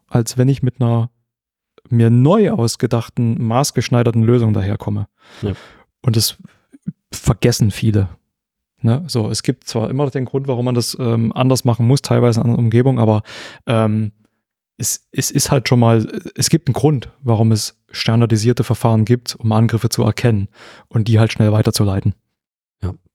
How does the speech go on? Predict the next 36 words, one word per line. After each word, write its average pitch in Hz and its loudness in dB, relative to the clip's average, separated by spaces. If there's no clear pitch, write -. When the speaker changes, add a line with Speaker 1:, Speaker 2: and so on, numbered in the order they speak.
Speaker 2:
Ja, 101 0
es 110 0
ist - -2
ein, 113 2
es - -2
ist - 0
eine 120 4
ewig 110 2
währende 107 2
Diskussion, 101 0
bei 98 2
der 92 2
ich 101 -2
mich 107 -2
manchmal, 104 0
und 101 0
da 98 2
spreche 113 -2
ich 110 0
jetzt 101 -2
wirklich 107 -2
nicht 110 -2
für 101 -2
meinen 98 0
Arbeitgeber, 104 2
ich 95 0
meine, 101 2
wir 95 2
sind 101 0
auch 101 2
nicht 98 -2
die - -2
Einzigen, 98 0
die 95 0
das 92 0
machen, 101 2